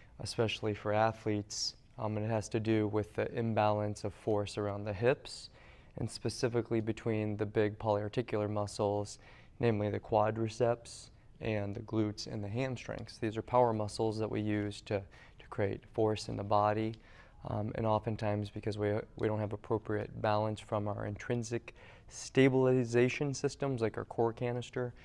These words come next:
we have a tendency to have weak abdominals. So what I wanna show you is, uh, what happens here. So this is a neutral posture, um, from a side profile. So this is showing the right side of the body. And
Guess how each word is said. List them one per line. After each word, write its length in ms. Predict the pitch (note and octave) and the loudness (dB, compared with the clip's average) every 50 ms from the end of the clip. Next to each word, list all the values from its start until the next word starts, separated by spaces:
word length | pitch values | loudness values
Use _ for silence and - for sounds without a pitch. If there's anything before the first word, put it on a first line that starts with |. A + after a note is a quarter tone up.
| - - - - - - | -20 -20 -20 -20 -10 -4
we 60 | G#2+ | -4
have 80 | G#2+ G#2 | -2 -2
a 60 | G#2+ | -2
tendency 500 | - - A2+ A2 A2 G#2 - - A2+ G#2+ | -2 -2 0 0 0 -2 -2 -2 0 2
to 80 | G#2 G#2+ | 2 2
have 180 | A2 G#2 G2+ | 2 2 2
weak 340 | G#2 G2+ G#2+ A#2+ B2 A#2 - | 0 0 2 2 2 2 0
abdominals. 920 | - A#2 A2 G#2+ A#2 A#2 A2 A2 A2+ A2+ A2 G#2 G2 G2 - G#2+ - - - - - - - - - - | -2 -4 -2 2 2 4 4 4 4 2 0 -2 -4 -6 -8 -10 -12 -16 -20 -20 -20 -18 -18 -18 -18 -10
So 120 | - - B2+ | 0 4 6
what 80 | B2 | 8
I 40 | B2 | 8
wanna 200 | B2 C3 B2+ A#2+ | 8 8 6 4
show 220 | - - D3 C#3 | 4 4 6 6
you 240 | C#3 C3+ B2+ B2 A#2 | 6 6 6 4 4
is, 420 | A2+ A2 A2 G#2+ - - - - - - - - - - - - - | 4 4 2 0 -2 -6 -8 -10 -12 -14 -20 -20 -20 -20 -14 -6 -4
uh, 260 | A2+ A2 A2 G#2+ G#2+ A2+ - | -2 0 0 0 -2 0 0
what 140 | A2+ A2+ G#2 | 2 2 4
happens 440 | A2 A#2 A#2 A#2 - - A2+ G#2 - | 4 4 4 4 2 -2 -4 -4 -4
here. 220 | A2 G#2 G#2 G#2 | -2 -2 -2 -2
So 160 | - - A#2 | -2 -2 -2
this 180 | A2+ B2+ C#3 - | -2 -2 0 0
is 120 | F#3 D#3+ | 2 2
a 60 | D3+ B2 | 4 4
neutral 380 | A#2+ A#2+ B2+ B2 - - A#2 | 4 4 2 2 2 0 0
posture, 720 | - - - G#2+ G#2+ G#2 - - - - A2 G2+ G2+ G2+ G2 - - - - - - | 0 0 0 0 0 0 0 -4 -4 -4 -4 -2 -2 -4 -8 -10 -16 -20 -16 -8 -6
um, 400 | G#2+ G#2 G2+ G2+ G2 G2+ G2+ - - - - - - - | -4 -4 -4 -4 -6 -8 -12 -14 -18 -20 -20 -20 -12 -8
from 120 | - A2+ | -6 -4
a 60 | A2 G#2+ | -4 -2
side 320 | - - G#2 G#2 G2+ - | -2 0 0 0 -2 -2
profile. 560 | - - G#2 G2+ G2 - - G2 G2+ G2+ G2+ | -2 0 0 0 0 0 -2 -2 -2 -2 -4
So 160 | G2+ - A2 | -6 -6 -6
this 160 | A2 G#2 - A#2+ | -6 -4 -4 -4
is 80 | G#2 | -4
showing 240 | - - A#2 A2 G#2+ | -4 -4 -2 -2 -2
the 100 | G#2+ G2+ | -2 -2
right 220 | G#2 G#2 G#2 G2+ | -2 -2 -2 -4
side 120 | - G#2+ G#2 | -4 -6 -4
of 60 | G#2 | -4
the 60 | G#2 | -4
body. 380 | G#2 G#2 G2+ G2+ G2+ G#2+ G#2+ G2+ | -4 -4 -4 -4 -6 -6 -6 -6
And 100 | G#2 | -8